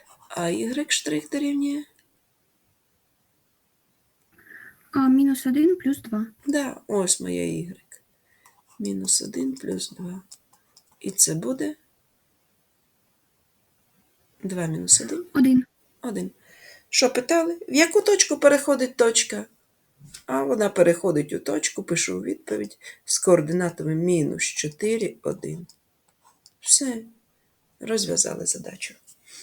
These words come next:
Speaker 1: Б. Значить, нам необхідно знайти координати точки, образом якої є точка чотири мінус два.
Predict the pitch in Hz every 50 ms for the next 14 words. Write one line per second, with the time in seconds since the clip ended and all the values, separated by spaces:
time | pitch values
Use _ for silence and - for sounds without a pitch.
0 | - _ _ _ _ _ _ _ _ _ _ _ _ _ _ _ _ - - -
1 | - _ _ _ _ _ - 175 160 180 156 147 143 - _ _ _ _ _ _
2 | _ _ _ _ _ _ _ _ _ _ _ _ _ _ _ _ _ _ _ _
3 | _ _ _ _ _ _ _ _ _ _ _ _ _ _ _ _ _ _ _ _
4 | _ _ _ _ _ _ _ _ _ _ _ _ _ _ _ _ _ _ _ _
5 | _ _ _ _ _ _ _ 202 185 170 160 - - 160 - - 190 208 254 294
6 | 294 254 196 156 151 156 - - - - - - 170 190 220 247 247 254 208 202
7 | 196 185 - 214 214 220 - 190 175 165 156 165 170 170 165 156 151 151 - -
8 | 151 - _ _ - 123 120 - - - - - - - - 269 311 370 - -
9 | _ _ _ _ _ _ _ _ _ _ _ - 208 226 233 233 226 202 170 165
10 | 175 165 165 156 147 - - 143 147 139 135 131 160 - - _ - 147 143 139
11 | 113 - - _ - - 156 175 202 240 285 311 294 262 185 - - - _ _
12 | 151 151 143 131 127 - _ - - 147 151 180 214 220 - - - - 269 262
13 | 262 - - - - - 151 156 175 196 208 208 214 180 160 147 147 151 165 170
14 | 175 170 160 175 196 180 156 160 - - -